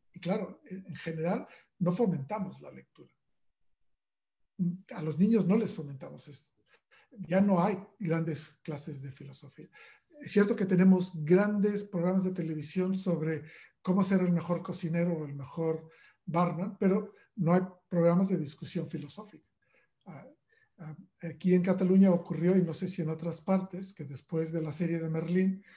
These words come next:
hubo una gran entrada a la escuela de filosofía y por primera vez, ah, se cumplió lo del numerus clausus y se quedó gente fuera. Fue una serie que motivó una entrada enorme y seguramente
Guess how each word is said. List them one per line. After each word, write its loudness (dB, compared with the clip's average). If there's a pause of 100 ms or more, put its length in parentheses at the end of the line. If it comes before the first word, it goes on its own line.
(240)
hubo 2 (540)
una 0
gran 6
entrada 2
a -8
la -8
escuela 0
de 0
filosofía -2
y 2
por -10
primera 0
vez, 0 (440)
ah, -10
se -16
cumplió -4
lo 4
del 2
numerus 2
clausus -4
y -20
se -10
quedó -8
gente -14
fuera. -14 (680)
Fue -12
una -8
serie 4 (100)
que -2
motivó -2 (540)
una -2
entrada -2
enorme -6
y -18
seguramente -2